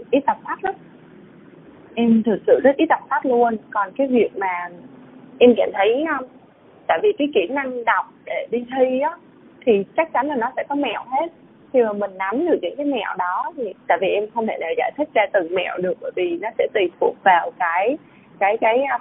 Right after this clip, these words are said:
format để mà mình đi thi. Ví dụ như đợt đó em nhỏ đi, đi học, ừ, em thi ai eo.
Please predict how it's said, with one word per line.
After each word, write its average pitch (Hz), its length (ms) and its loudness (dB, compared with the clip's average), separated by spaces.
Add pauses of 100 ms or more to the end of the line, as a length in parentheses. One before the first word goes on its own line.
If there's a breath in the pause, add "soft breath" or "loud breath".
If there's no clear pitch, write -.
format 240 380 0 (120)
để 180 320 0
mà 175 220 -10
mình 175 140 -10
đi 208 80 -4 (160)
thi. 226 120 -2 (260)
Ví 311 100 2
dụ - 80 4
như 226 180 4
đợt 208 160 -4
đó 202 60 4
em 226 260 0
nhỏ 196 300 -4
đi, 240 240 2
đi 240 140 4
học, 208 200 -4 (120)
ừ, 190 220 -4 (280)
em 233 340 -2
thi 233 280 4
ai 220 240 0
eo. 226 240 0